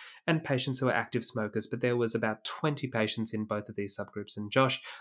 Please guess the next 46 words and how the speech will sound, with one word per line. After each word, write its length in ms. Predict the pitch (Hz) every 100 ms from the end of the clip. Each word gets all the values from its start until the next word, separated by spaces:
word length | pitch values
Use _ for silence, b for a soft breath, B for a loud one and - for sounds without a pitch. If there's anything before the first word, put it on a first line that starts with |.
| -
I 80 | 123
know 100 | 127
you're 180 | 123
going 240 | 123 117 113
to 80 | 110
set 300 | - 120 -
some 360 | - 110 107 107
hazard 420 | - 127 123 113
ratio 520 | 113 110 - 117 110
records, 800 | 107 110 - 110 101 98 - b b b -
uh, 340 | 110 104 104
later 340 | 104 117 113 107
in 80 | 101
the 140 | 104
episode, 460 | 120 139 - 110 107 B B B
but 120 | 120 110
how's 280 | 135 123
this 120 | 117 110
for 140 | 110
a 40 |
confidence 560 | 104 - 110 117 113 107
interval 380 | 110 - 107 101
record? 380 | 101 - 107 117 b b
For 400 | - 135 120 113
patients 460 | 113 - 135 139 127
who 120 | 123
were 100 | 113
ecog 560 | - 123 117 117 104 101
two, 240 | - 123
of 120 | 104
which 220 | 107 101 -
there 140 | 104
are 20 |
about 240 | 104 101 92
twenty, 460 | - 110 110 101 B B
the 60 | 131
confidence 520 | 131 123 123 113 107
interval 380 | 147 123 113 107
for 120 | -
hazard 300 | 110 120 117
ratio 500 | 110 110 - 117 110
was 320 | 110 110 107 B B -
something 340 | - 127 123
like 360 | 117 107 107 -
point 300 | 143 127 - _
three 300 | 123 120 110